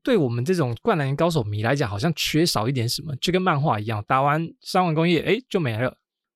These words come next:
就觉得说好像没有一个完结。但井上雄彦就是这个作者，在他的自传里面有讲到说，原本早就决定在打完三王这一战，三王，三王这一战呢，就要给他完结了。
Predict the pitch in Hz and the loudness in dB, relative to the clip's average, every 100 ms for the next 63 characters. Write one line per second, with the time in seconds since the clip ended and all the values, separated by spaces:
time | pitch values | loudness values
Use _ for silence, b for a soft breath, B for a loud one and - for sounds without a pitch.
0 | _ - 202 160 165 208 - - 190 156 | _ -2 2 2 2 2 0 2 4 4
1 | 143 139 110 95 120 - 110 147 - _ | 4 2 0 0 -2 -2 -6 -8 -10 _
2 | _ _ _ - 233 214 165 139 214 175 | _ _ _ -2 0 0 0 2 2 2
3 | 147 165 143 151 151 147 143 - 190 123 | 2 2 2 2 0 -2 -2 0 0 0
4 | - 175 156 147 147 131 - 170 147 113 | -4 -2 -2 0 0 -2 -2 -2 0 -2
5 | 123 135 117 - 92 90 117 - 123 - | 0 0 0 -4 -4 -2 -2 -2 -6 -6
6 | _ _ 156 226 190 120 147 170 131 147 | _ _ 0 2 2 2 0 0 0 2
7 | 165 170 - 101 101 123 156 151 143 117 | 2 0 0 -2 -2 -2 -2 0 0 -2
8 | 120 127 127 123 - 160 - 123 - - | 0 0 0 -2 0 0 0 -2 -4 -10
9 | B B - 208 226 165 123 139 156 147 | B B -2 0 2 2 2 2 2 2
10 | 135 117 117 117 _ _ - 156 147 120 | -2 -4 -6 -8 _ _ -2 2 2 0
11 | 110 113 104 117 - 131 | -2 -2 -2 -4 -6 -8